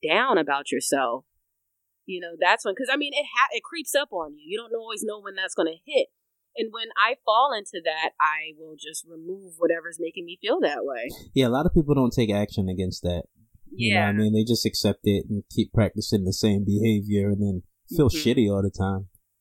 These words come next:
Speaker 2: It's
Speaker 1: Yeah.
Speaker 2: weird. Um,
Speaker 1: Mm-hmm.
Speaker 2: but I'm happy you went in there, because a lot of what you're just saying is what I found. So self-doubt is defined as the lack of confidence in one's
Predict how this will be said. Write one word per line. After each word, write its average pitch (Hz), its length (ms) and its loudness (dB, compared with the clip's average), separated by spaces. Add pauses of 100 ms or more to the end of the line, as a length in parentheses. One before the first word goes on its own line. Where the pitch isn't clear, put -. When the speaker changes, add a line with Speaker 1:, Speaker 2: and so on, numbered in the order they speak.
(360)
Speaker 2:
It's - 120 2
Speaker 1:
Yeah. 107 160 4
Speaker 2:
weird. 107 360 4 (800)
Um, 123 360 4
Speaker 1:
Mm-hmm. 147 420 -4
Speaker 2:
but 123 160 6
I'm 123 180 -2
happy 131 260 -2
you 120 160 0
went 113 220 -2
in 113 60 -2
there, 104 180 -4
because 110 220 2
a 98 60 -2
lot 113 220 -2
of 117 60 0
what 113 200 -2
you're 110 100 -2
just 104 200 0
saying 107 380 2
is 98 340 -4
what 107 200 2
I 92 120 4
found. 117 460 4
So 104 320 0 (480)
self-doubt 139 600 2
is 120 120 -6
defined 113 420 2
as 104 100 0
the 98 100 0
lack 104 260 4
of - 80 2
confidence 98 760 2
in 101 420 2 (360)
one's 110 480 4